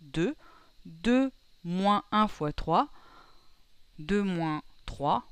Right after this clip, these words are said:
moins un. Moins un. Donc ici, qu'est-ce que j'ai ? Eh bien, ici, j'ai deux à la puissance trois, c'est-à-dire huit. J'oublie pas le signe ici, donc moins huit.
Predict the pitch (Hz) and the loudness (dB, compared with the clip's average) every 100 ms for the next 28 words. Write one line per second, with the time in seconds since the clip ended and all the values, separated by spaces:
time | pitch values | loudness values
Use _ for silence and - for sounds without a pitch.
0 | - 156 175 208 202 151 135 - - - | -16 -6 0 0 0 -2 -6 -12 -16 -20
1 | - - 156 160 165 - - _ _ 143 | -20 -12 -6 -4 -4 -10 -20 _ _ -18
2 | 123 127 - - - - - - - - | -14 -14 -16 -18 -18 -10 -10 -10 -18 -20
3 | - - - - - 214 226 233 - 240 | -20 -20 -20 -16 -4 -4 -2 -4 -2 -2
4 | - 311 - 285 269 269 269 262 - - | 2 2 2 0 2 2 2 0 -10 -20
5 | - - - - - - - - - 190 | -20 -20 -20 -20 -20 -20 -20 -10 -4 0
6 | 190 190 190 - 202 180 170 - - - | 2 2 0 -2 -2 0 -2 -6 -18 -20
7 | - - 175 180 262 240 - - - 180 | -20 -20 -4 2 2 2 -4 -4 2 4
8 | 165 185 - 175 - 190 180 160 147 147 | 4 0 -4 -2 0 0 2 0 2 2
9 | 151 233 - - 180 180 165 - 156 156 | 4 2 2 -4 -8 -8 -8 0 0 0
10 | 151 - 165 156 151 220 320 294 190 - | -4 -4 -4 -4 -4 -4 -2 -2 -2 -4
11 | 160 165 165 160 - - - - 131 170 | -4 -2 -2 -2 -6 -14 -16 -16 -8 -6
12 | - - - | -6 -10 -14